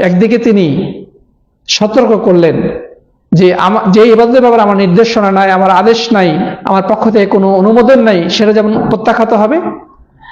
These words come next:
আবার তিনি আ-, আরেকদিকে আদেশ করলেন যে আমার সুন্নাতকে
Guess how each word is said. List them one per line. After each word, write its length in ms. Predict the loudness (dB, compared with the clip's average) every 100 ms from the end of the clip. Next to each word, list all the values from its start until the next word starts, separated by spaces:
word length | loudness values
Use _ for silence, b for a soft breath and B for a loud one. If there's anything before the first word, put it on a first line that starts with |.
| B B
আবার 200 | -2 0 0
তিনি 440 | 0 0 0 -2 -4
আ-, 120 | -2 0
আরেকদিকে 360 | 0 0 0
আদেশ 300 | 0 -2 -2
করলেন 600 | -2 0 0 0 0 0 0
যে 80 |
আমার 460 | 0 0 2 2 0
সুন্নাতকে 720 | -2 -2 0 -2 -2 -2 -2